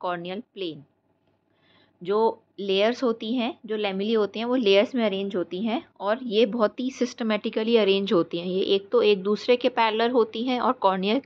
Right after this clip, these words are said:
प्लेन के भी पैरेलल होती हैं और इसीलिए ये ट्रांसपेरेंट होती है हमारी कॉर्निया। और लिम्बस पर ये स्क्लेरल लेमेली के साथ कंटिन्यू कर जाती है। The alternating layers of lamella are at right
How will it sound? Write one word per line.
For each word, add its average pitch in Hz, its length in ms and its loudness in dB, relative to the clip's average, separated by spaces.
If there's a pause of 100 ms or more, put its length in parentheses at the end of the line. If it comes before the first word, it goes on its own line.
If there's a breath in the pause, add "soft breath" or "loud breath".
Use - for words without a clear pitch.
(120)
प्लेन 202 260 -2
के 202 120 -2
भी 196 100 -4
पैरेलल 175 420 -2
होती 170 260 -4
हैं 202 180 -8 (560 loud breath)
और 220 140 0
इसीलिए 240 400 0
ये 262 140 2
ट्रांसपेरेंट 190 680 -2
होती 175 200 -2
है 175 60 0
हमारी 170 200 0
कॉर्निया। 156 500 -6 (680 loud breath)
और 202 280 2 (100)
लिम्बस 220 440 2
पर 226 220 -4
ये 247 140 0
स्क्लेरल 208 460 0
लेमेली 196 360 0
के 220 140 -2
साथ - 180 0
कंटिन्यू 190 500 -4
कर 160 160 0
जाती 151 300 -6
है। - 380 -16 (220 soft breath)
The 196 180 2
alternating 208 600 0
layers 220 400 2
of - 80 -10
lamella 196 500 0
are 202 240 2
at 214 180 -6
right 190 260 0